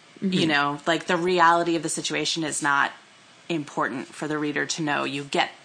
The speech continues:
Speaker 2: the point of the story without that.
Speaker 1: Yeah. So, magical realism I don't really put into the fantasy category. Um,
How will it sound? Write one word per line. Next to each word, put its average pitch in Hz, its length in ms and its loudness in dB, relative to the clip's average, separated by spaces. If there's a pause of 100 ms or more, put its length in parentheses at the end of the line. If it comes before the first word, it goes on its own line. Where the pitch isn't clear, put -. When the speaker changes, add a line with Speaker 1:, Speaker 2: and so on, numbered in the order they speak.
(260)
Speaker 2:
the 180 80 -6
point 170 540 -4
of 143 100 -8
the 151 80 -6
story 143 460 -2
without 143 680 0 (880)
that. - 680 -2 (1400)
Speaker 1:
Yeah. 160 320 -2 (240)
So, 202 580 0 (760)
magical 311 580 2
realism 392 440 0
I 254 60 0
don't 247 160 -2
really 214 200 -2
put 202 180 -2
into 170 220 -4
the 170 80 -8
fantasy - 400 -6
category. - 640 -4 (1040)
Um, 180 640 0